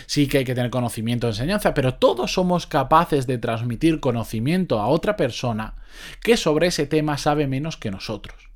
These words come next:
porque se trata de transmitir conocimiento, ¿de acuerdo? Y todos, todos, absolutamente todos,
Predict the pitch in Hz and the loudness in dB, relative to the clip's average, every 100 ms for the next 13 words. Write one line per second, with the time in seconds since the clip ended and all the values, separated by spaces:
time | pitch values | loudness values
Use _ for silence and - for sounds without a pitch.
0 | - 131 120 123 131 175 185 139 123 113 | -12 -10 -6 -6 -4 -4 -2 -2 -2 -4
1 | 113 - 175 170 - 123 113 101 101 107 | -4 -2 -2 -2 0 0 0 -4 -6 -4
2 | 113 98 - 90 - 160 202 240 - - | -4 -6 -12 -14 -2 2 2 2 -4 -18
3 | - - 143 131 294 311 208 - 247 226 | -18 -8 -6 0 4 4 4 6 8 8
4 | 156 - - 220 220 220 190 151 - 226 | 6 0 -2 2 4 4 4 2 8 10
5 | 240 269 311 - | 12 10 8 0